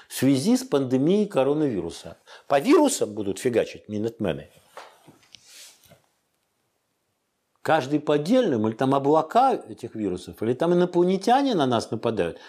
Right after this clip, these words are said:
При чем тут ми-, Минитмены-то? Ясно, при чем? При том, что вот так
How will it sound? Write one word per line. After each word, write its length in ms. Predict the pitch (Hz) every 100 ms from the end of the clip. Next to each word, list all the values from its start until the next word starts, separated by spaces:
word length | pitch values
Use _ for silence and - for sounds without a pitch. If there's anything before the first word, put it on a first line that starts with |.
| -
При 160 | - 196
чем 300 | - 220 123
тут 180 | 120 143 -
ми-, 220 | 143 147
Минитмены-то? 880 | 147 156 160 175 175 117 87 - - -
Ясно, 340 | 180 214 214
при 160 | 170 160
чем? 260 | - 78 76 _ _ - - _ _ _ _ _ _ _ _ -
При 100 | 120
том, 140 | 147
что 140 | - 135
вот 400 | 143 180 - -
так 400 | 151 104 -